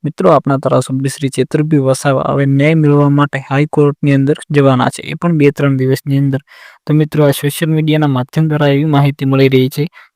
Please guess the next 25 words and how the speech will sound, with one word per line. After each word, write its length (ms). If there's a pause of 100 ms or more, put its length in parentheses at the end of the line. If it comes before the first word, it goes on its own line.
(240)
કે 80
ચેતરભાઈ 480
વસાવા 520 (540)
જે 180 (400)
તેમના 260
મત 260
વિસ્તારની 500
અંદર 280 (180)
જે 180 (100)
લગભગ 500 (200)
બાર 240
મહિના 400 (400)
જઈ 240
શકવાના 640
નથી, 360 (200)
એ 80
કારણસર 580
ચેતર 340
વસાવા 540
હવે 140 (140)
હાઈકોર્ટની 560
અંદર 300 (420)
ન્યાય 220
મેળવવા 360
માટે 300